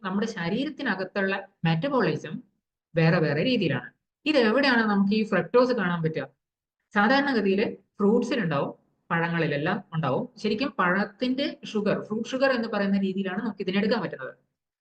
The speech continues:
അതുകൊണ്ട് തന്നെ ഡ്രൈ ഫ്രൂട്ട്സിലും ഉണ്ടാവും. ഡ്രൈ ഫ്രൂട്ട്സ് പൊതുവെ എങ്ങനെയാ ഉണ്ടാക്കുന്നത്? ഫ്രൂട്ട്സ് തന്നെ അതിനകത്തു നിന്നുള്ള വെള്ളം കളഞ്ഞിട്ട്, അതൊരു പക്ഷെ ഉണക്കിയിട്ടാവാം, അല്ലെങ്കിൽ മറ്റ് ആർട്ടിഫിഷ്യൽ മെത്തേഡുകൾ ഉപയോഗിച്ചിട്ടാവാം,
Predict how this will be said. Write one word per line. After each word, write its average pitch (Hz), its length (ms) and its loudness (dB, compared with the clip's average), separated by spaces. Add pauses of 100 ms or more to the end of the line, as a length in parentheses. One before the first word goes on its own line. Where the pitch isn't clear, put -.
(140)
അതുകൊണ്ട് 220 400 4
തന്നെ 214 160 2
ഡ്രൈ 160 280 0
ഫ്രൂട്ട്സിലും 208 480 -2
ഉണ്ടാവും. 127 220 -6 (640)
ഡ്രൈ 233 220 0
ഫ്രൂട്ട്സ് 330 320 -2
പൊതുവെ 233 300 4
എങ്ങനെയാ 202 300 0
ഉണ്ടാക്കുന്നത്? 147 380 -6 (680)
ഫ്രൂട്ട്സ് 226 380 2
തന്നെ 202 480 0 (520)
അതിനകത്തു 220 460 2
നിന്നുള്ള 214 400 0
വെള്ളം 202 500 0 (560)
കളഞ്ഞിട്ട്, 160 480 0
അതൊരു 190 200 0
പക്ഷെ 185 200 -2
ഉണക്കിയിട്ടാവാം, 170 800 -2
അല്ലെങ്കിൽ 185 320 -2
മറ്റ് 190 240 -4
ആർട്ടിഫിഷ്യൽ 196 420 -4
മെത്തേഡുകൾ 202 420 0
ഉപയോഗിച്ചിട്ടാവാം, 180 640 -2